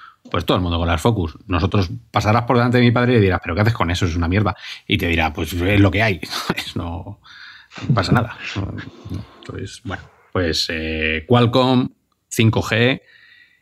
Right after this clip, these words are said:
X R, V R, ciento treinta y dos modelos vis-, de visores distintos. Eh, un día haremos un maratón aquí en Real o Virtual y os contaremos uno a uno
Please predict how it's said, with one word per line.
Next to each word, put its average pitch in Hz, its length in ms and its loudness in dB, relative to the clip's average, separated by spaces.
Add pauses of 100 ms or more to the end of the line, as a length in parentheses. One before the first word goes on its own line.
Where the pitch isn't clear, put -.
(100)
X 110 340 2
R, 110 380 4
V 101 240 6
R, 101 340 4
ciento 104 360 4
treinta 95 300 2
y 92 40 2
dos 95 160 2
modelos 95 400 4
vis-, 87 320 -2
de 87 280 -4
visores 92 400 0
distintos. 104 640 4 (480)
Eh, 90 100 -8
un 104 200 6
día 107 380 6
haremos 98 400 2
un 107 120 8
maratón 95 500 4
aquí 98 160 0
en 98 100 0
Real 92 180 0
o 87 40 0
Virtual 90 400 0
y 107 60 4
os 95 80 -2
contaremos 95 560 0
uno 123 340 8
a 110 80 4
uno 123 380 6